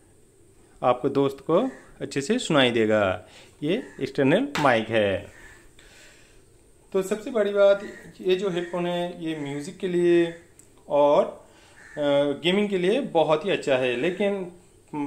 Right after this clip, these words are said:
first of all एवं last यही कहना चाहता हूँ कि ये gaming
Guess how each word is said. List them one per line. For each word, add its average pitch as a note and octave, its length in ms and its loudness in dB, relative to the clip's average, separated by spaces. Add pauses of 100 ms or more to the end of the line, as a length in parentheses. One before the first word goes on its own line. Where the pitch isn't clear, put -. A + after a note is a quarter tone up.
(140)
first D3 220 -2
of G3+ 140 -4
all G3+ 240 4
एवं E3+ 240 -4
last D#3+ 540 -4
यही E3 140 0
कहना F#3 360 0
चाहता F3 260 -2
हूँ F3 240 0 (100)
कि E3+ 100 -2
ये E3+ 600 2 (480)
gaming A3 720 0